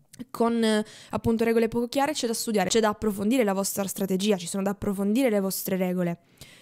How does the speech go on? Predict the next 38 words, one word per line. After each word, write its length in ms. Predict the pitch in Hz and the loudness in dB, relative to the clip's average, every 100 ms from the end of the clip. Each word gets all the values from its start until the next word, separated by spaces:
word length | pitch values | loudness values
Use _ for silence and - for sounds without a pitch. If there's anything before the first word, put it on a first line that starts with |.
| - _ - | -20 _ 0
Punto 280 | 381 339 | 0 2
numero 240 | 262 269 330 | 2 2 4
quattro, 340 | 247 240 208 | 2 2 -2
l'analisi 340 | 202 233 226 190 | 0 2 0 0
coincide 320 | 202 202 214 | -2 0 0
parzialmente, 580 | 214 208 262 202 190 180 | 0 -2 0 0 0 0
sempre 300 | - 190 190 | 0 -2 -4
sotto 240 | 190 - | -4 -4
la 80 | 180 | -4
categoria 480 | 175 180 185 170 165 | -4 0 2 2 0
errori, 420 | 160 151 151 - | -2 -4 -4 -8
ok? 340 | 170 - 170 175 | -10 -4 -4 0
Quindi 280 | 233 208 196 - | 0 0 -2 -6
diciamo 260 | 233 381 302 | -4 -2 0
che 220 | 196 185 - - | 0 -2 -4 -2
se 200 | - 359 | 0 2
la 80 | |
risposta 460 | 285 220 - 240 285 | 0 -2 -2 -2 0
è 20 | |
no, 100 | 247 | 2
andate 400 | 190 240 359 370 - | 2 2 -2 -2 -2
a 240 | 240 - | -4 -4
capire 600 | - 208 - 349 339 349 - | -4 -4 2 2 4 0 -2
perché 400 | - 156 - - _ _ _ _ _ | -2 -2 -2 -6 _ _ _ _ _
e 240 | 247 392 - | 4 4 4
prendete 360 | 262 226 294 | 0 0 -2
un 80 | 302 | -2
provvedimento 880 | 247 214 220 226 180 180 208 214 _ | -2 0 2 2 2 0 -2 -4 _
nei 120 | 233 220 | 0 2
confronti 600 | 311 302 202 202 247 202 | 0 -2 0 0 -2 0
della 340 | 190 190 202 | 0 0 0
motivazione. 760 | 208 208 196 - - 180 175 | -2 -2 -2 0 0 -2 -4
Quindi 240 | 196 208 202 - - | -2 -2 -2 -6 -4
non 500 | 226 330 302 226 202 | 0 0 0 0 0
rimanete 420 | 196 214 277 208 | 0 0 2 2
lì 160 | 196 196 | 4 2
e 60 | |
dite, 300 | 185 185 185 | 0 0 -2